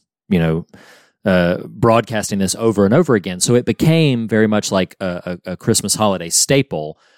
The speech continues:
because of that. Now, I, I forget exactly when they did, but I believe N B C has now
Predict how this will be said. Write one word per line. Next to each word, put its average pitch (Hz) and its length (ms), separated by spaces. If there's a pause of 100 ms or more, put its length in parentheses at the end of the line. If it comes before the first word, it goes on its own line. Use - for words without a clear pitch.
(200)
because 151 360
of 90 120
that. 85 240
Now, 101 260 (340)
I, 98 300
I - 20
forget 95 280
exactly 92 320
when 90 220
they 87 120
did, 85 160
but 85 100
I 82 40
believe 87 260
N 87 160
B 82 140
C 95 400
has 92 240
now 85 480